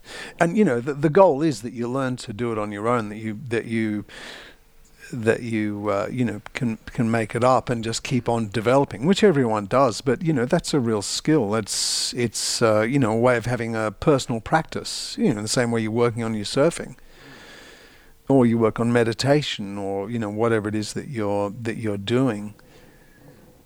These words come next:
And you have some parameters or some way of spreading your attention through the whole body,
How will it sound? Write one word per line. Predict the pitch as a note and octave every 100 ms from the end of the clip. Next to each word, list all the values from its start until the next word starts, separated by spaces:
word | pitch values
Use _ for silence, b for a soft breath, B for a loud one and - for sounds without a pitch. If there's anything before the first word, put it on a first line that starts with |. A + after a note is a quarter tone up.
| -
And | C3 A#2
you | A#2
have | A2 A#2
some | - A2+ G#2+
parameters | - A#2+ B2 C3 B2 A2+ G2+
or | G#2
some | - G#2+ G#2+
way | G#2+ A#2 A#2 A2+
of | G#2 G#2 -
spreading | - - - D3 D#3 C#3
your | A2
attention | G2+ - G#2 - A2+
through | G#2+ A#2
the | G#2+
whole | G#2+ A2+
body, | G#2 - - B2+